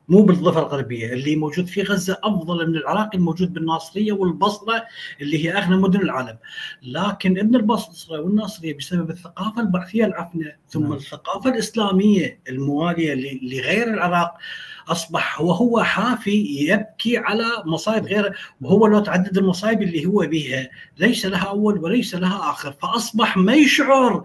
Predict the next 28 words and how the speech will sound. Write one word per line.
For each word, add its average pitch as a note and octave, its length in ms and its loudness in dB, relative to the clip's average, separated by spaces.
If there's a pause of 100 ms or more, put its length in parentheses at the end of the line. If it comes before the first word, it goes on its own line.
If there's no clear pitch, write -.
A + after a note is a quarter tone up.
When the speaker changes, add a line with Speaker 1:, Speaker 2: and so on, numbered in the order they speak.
(140)
Speaker 1:
أصبح F#3 320 0
ميت، B3+ 540 2
أصبح F3 480 -6
Speaker 2:
نعم. A#2+ 240 -8 (180)
Speaker 1:
آلة A3+ 220 4
جامدة. G#3 640 2 (220)
<laughs> - 320 -8
فهاي F#3+ 540 2
أول E3 260 0
نقطة. - 240 -14 (300)
ثاني D#4+ 220 4
نقطة، D#3 440 0 (1300)
هل E3 380 -4
الإمارات C#3 540 -6
العربية B2+ 420 -6
المتحدة A2+ 600 -10 (540)
دولة B2+ 520 -4 (760)
متطورة C#3+ 720 -8 (160)
أم B2+ 80 -4
متحضرة E3 800 -8
أم B2 80 -8
دولة B2+ 260 -8
حداثة؟ A#2+ 480 -12
إحنا D#3 200 -8
موضوعنا C#3 340 -10
على B2 80 -10
الحداثة. - 440 -16 (400)
Speaker 2:
مم. A#2 180 -8